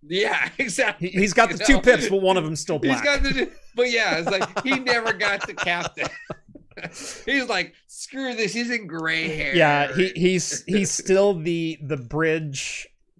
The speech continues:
Speaker 2: you know,
Speaker 1: Science
Speaker 2: quasi,
Speaker 1: officer.
Speaker 2: quasi science, uh, engineer kinda guy. Uh, the bridge really didn't have a science officer. That's kinda the role that Seven of Nine took over when she started.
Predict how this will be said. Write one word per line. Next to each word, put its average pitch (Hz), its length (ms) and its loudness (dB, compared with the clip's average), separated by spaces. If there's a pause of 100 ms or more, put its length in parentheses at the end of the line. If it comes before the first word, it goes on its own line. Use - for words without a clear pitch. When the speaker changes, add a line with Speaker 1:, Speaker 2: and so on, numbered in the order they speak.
(140)
Speaker 2:
you 180 160 -4
know, 147 160 2
Speaker 1:
Science 139 320 -2
Speaker 2:
quasi, 170 340 2
Speaker 1:
officer. 156 520 0 (240)
Speaker 2:
quasi 170 360 2
science, 156 880 -4
uh, 143 440 -4
engineer 147 540 -4
kinda 135 240 -8
guy. 123 340 -6 (640)
Uh, 147 320 -2
the 165 80 -4
bridge 330 240 -2
really 240 180 0
didn't 196 240 -4
have 175 220 -2
a 143 60 -4
science 165 640 -4
officer. 131 440 -8
That's 143 200 -4
kinda 160 320 -2
the 143 120 -6
role 147 320 -4
that 131 380 -4
Seven 151 200 -2
of 131 120 -8
Nine 151 240 -4
took 147 180 -8
over 131 220 -4
when 131 100 -8
she - 140 -12
started. 127 480 -8